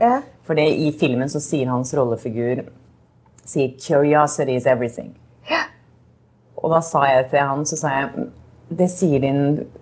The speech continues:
Speaker 2: rollefigur.» Så begynte han å prate om det, så sa jeg, «How do you keep your curi-, curiosity alive?»
Speaker 1: Ja.
Speaker 2: Og så kan man liksom spille litt sånn videre og se hvordan han svarer på ting, og, og, og så blir, får man det på en måte til å bli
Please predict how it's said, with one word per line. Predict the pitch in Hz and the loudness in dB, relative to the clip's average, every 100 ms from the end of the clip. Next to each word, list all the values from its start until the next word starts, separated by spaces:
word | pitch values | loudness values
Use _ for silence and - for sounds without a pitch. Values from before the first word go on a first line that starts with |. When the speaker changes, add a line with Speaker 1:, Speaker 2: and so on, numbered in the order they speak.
| - | -6
Speaker 2:
rollefigur.» | 170 156 123 139 156 | 0 0 0 0 2
Så | 160 | 2
begynte | 180 147 | 2 2
han | 156 | 0
å | 190 | 2
prate | 160 147 | 2 2
om | 147 | -2
det, | 165 | 0
så | |
sa | 175 | 2
jeg, | 156 151 - - _ - - | 2 2 -2 -18 _ -20 -12
«How | - 175 | -4 -2
do | 208 | 0
you | 196 202 | 0 0
keep | 208 - 156 - _ _ _ _ - | -2 -6 -8 -10 _ _ _ _ -8
your | 160 147 | -6 -6
curi-, | - 139 131 - | -8 -12 -12 -6
curiosity | 170 151 156 170 175 156 | 2 4 6 4 2 0
alive?» | 143 170 254 175 123 131 - - - - - - 202 196 240 220 208 196 - - | 2 2 2 0 -2 -4 -10 -20 -20 -20 -20 -12 -6 -4 -2 -4 -6 -8 -8 -2
Speaker 1:
Ja. | 277 247 | 2 2
Speaker 2:
Og | 190 | 2
så | - | 0
kan | 220 | 2
man | 233 247 | 2 0
liksom | 240 226 | 0 -2
spille | - - 247 175 | -2 -2 0 0
litt | 180 202 | 0 0
sånn | 214 | 0
videre | 196 170 185 | 0 0 0
og | |
se | - | 0
hvordan | 175 180 190 | 0 0 0
han | 185 | -2
svarer | - 196 151 127 | 0 2 2 0
på | 147 | -4
ting, | 180 175 | -2 0
og, | 170 | 0
og, | - - - 65 - - - | 0 -2 -10 -10 -10 -12 2
og | - 196 - | 2 2 -2
så | 180 208 190 - | -4 -2 -4 -4
blir, | 160 160 | -2 -2
får | 160 170 147 | 2 4 4
man | 170 | 2
det | 202 | 0
på | 202 | 0
en | 208 | -2
måte | 190 - | -4 -6
til | 185 | -4
å | 175 | -2
bli | 180 | -2